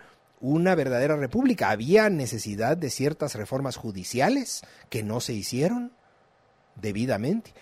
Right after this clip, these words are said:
Había la necesidad de ciertas reformas electorales que no se hicieron debidamente, ¿verdad? Y, y lo que tenemos ahora es un desastre. Yo, en, eh,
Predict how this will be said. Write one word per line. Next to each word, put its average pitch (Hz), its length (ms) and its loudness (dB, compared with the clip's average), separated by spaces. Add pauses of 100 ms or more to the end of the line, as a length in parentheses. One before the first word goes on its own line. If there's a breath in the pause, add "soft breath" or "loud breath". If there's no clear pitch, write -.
(100 soft breath)
Había 123 360 4
la 156 100 2
necesidad 113 720 -2
de 139 140 -6
ciertas 131 420 -4
reformas 123 480 -6
electorales 104 760 -6 (200 soft breath)
que 104 120 -6
no 107 220 -4
se - 140 -6
hicieron 143 520 -4
debidamente, 113 720 -6 (560 soft breath)
¿verdad? 107 400 -4 (480 soft breath)
Y, 131 440 0
y 127 140 -2
lo 123 160 2
que 113 140 -6
tenemos 165 680 2
ahora 135 580 4
es 120 200 0
un 147 140 0
desastre. 113 500 -2 (240 loud breath)
Yo, 185 560 8 (140)
en, 127 640 2
eh, 110 400 0